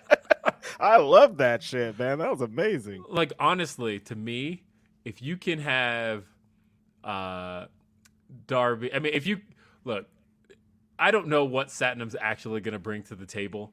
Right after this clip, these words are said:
Speaker 1: Mm-hmm.
Speaker 2: but little spots like that would
Speaker 1: Yep.
Speaker 2: be a fun way to continue to use him.
Speaker 1: Definitely.
Speaker 2: Um, yeah, he didn't bounce, but yeah, I, the match itself, I thought this was better than the last one, and I think part of what
Speaker 1: Mm-hmm.
Speaker 2: was better than the last one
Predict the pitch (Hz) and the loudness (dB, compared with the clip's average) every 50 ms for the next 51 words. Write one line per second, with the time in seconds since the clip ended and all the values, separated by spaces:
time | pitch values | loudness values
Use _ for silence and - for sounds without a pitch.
0 | _ 120 117 113 107 113 107 104 104 117 110 107 113 - 147 170 214 233 226 190 | _ -10 -10 -8 -8 -8 -10 -6 -2 0 0 0 0 0 2 4 6 6 4 4
1 | - - - 143 143 151 - - - 139 131 127 113 - 104 110 107 107 110 - | 2 -2 -2 0 0 0 -4 -4 -2 0 0 0 -2 -4 -6 -4 -2 -2 -2 -4
2 | - 110 104 107 104 104 110 107 110 110 107 104 101 101 98 104 - 101 - - | -6 -8 -4 -4 -4 -4 -4 -6 -4 -4 -4 -4 -6 -6 -8 -10 -12 -14 -10 -8
3 | 107 104 104 101 95 98 98 98 98 95 90 - - 101 - 101 82 - 104 95 | -6 -6 -6 -6 -10 -10 -8 -8 -10 -10 -12 -14 -16 -16 -16 -16 -16 -14 -14 -14
4 | 92 90 90 90 90 87 - - 104 87 82 87 87 82 - - 87 82 85 - | -12 -12 -14 -14 -14 -16 -16 -18 -18 -16 -16 -16 -16 -16 -16 -16 -18 -18 -18 -20
5 | _ _ _ _ _ _ _ - 104 98 92 - 92 87 85 85 82 82 80 85 | _ _ _ _ _ _ _ -18 -18 -16 -14 -12 -10 -10 -8 -10 -10 -12 -16 -20
6 | 82 _ _ _ _ _ _ - - 113 101 92 85 82 - _ - 120 110 107 | -20 _ _ _ _ _ _ -14 -6 -4 -4 -4 -4 -6 -12 _ -10 -8 -6 -2
7 | 127 135 131 131 127 127 127 - _ _ _ _ _ _ - - - _ _ _ | 0 0 0 -2 -6 -10 -12 -14 _ _ _ _ _ _ -20 -20 -20 _ _ _
8 | - 156 143 135 _ _ _ _ _ _ _ _ - - 123 117 127 - - 147 | -20 -20 -20 -20 _ _ _ _ _ _ _ _ -4 -2 -2 -2 -2 -4 2 4
9 | 202 240 240 165 123 143 165 160 135 165 175 226 269 269 - 254 156 - 233 220 | 4 6 6 4 4 2 0 2 0 0 2 2 0 0 -2 -6 -6 0 2 2
10 | 185 - - _ - - - 175 185 233 208 202 185 - 180 139 156 170 160 160 | 2 2 -2 _ -14 -4 -2 0 2 2 0 0 -4 -6 -6 -2 -2 -2 -2 -2
11 | 143 123 113 104 92 90 90 - - 101 98 107 120 127 131 175 165 - 170 170 | -4 -6 -8 -8 -8 -10 -12 -14 -14 -12 -6 -4 -4 -2 -2 -4 -4 -2 0 0
12 | 165 156 147 143 135 131 113 113 113 113 104 139 135 127 120 120 117 101 117 113 | 0 0 0 -2 -2 -2 -6 -10 -14 -8 -4 -2 -2 0 -2 -2 -4 -6 -8 -10
13 | 113 110 104 113 113 113 110 - - 107 101 98 95 92 | -10 -10 -8 -6 -4 -6 -6 -8 -12 -14 -14 -14 -14 -16